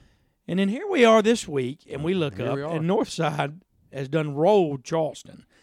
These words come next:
Speaker 1: So obviously they're for real,
Speaker 2: What was that
Speaker 1: Brian.
Speaker 2: final?
Speaker 1: Yeah, I mean, it wasn't bad, but I think it was twenty-one to three.
Speaker 2: Yeah,
Speaker 1: Twenty,
Speaker 2: I mean,
Speaker 1: I mean, it's,
Speaker 2: that's
Speaker 1: it was
Speaker 2: roll this
Speaker 1: convincing.
Speaker 2: time of year.
Speaker 1: It was convincing.
Speaker 2: I mean, yeah.
Speaker 1: Uh, but, um, what I did not know, Tavares Johnson,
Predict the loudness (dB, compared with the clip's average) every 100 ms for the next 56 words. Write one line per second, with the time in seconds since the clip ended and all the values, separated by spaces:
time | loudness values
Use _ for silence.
0 | _ _ -4 -2 0 -4 -4 -2 -2 -2
1 | -2 0 2 0 0 -4 -2 -2 -4 -8
2 | -16 _ _ _ _ -20 _ -14 -6 -4
3 | -4 -4 -4 -8 -4 0 2 0 -4 -10
4 | -12 -16 -16 -10 -8 -4 -4 -6 -8 _
5 | -10 -6 -6 -8 -8 -8 -8 -6 -6 -6
6 | -8 -10 -2 0 4 4 2 0 0 0
7 | -2 -4 -6 -6 -6 -2 -2 -4 -8 -10
8 | -14 _ -20 -12 -6 -6 -6 0 0 0
9 | -4 -12 -20 -20 _ -20 -10 0 2 2
10 | -2 -10 -20 _ -20 -14 -6 -4 -4 -4
11 | -4 -4 -10 -12 -20 -20 -20 -20 _ _
12 | -20 _ -14 -12 -10 -8 -8 -10 -14 -16
13 | -12 -10 -10 -14 -20 -20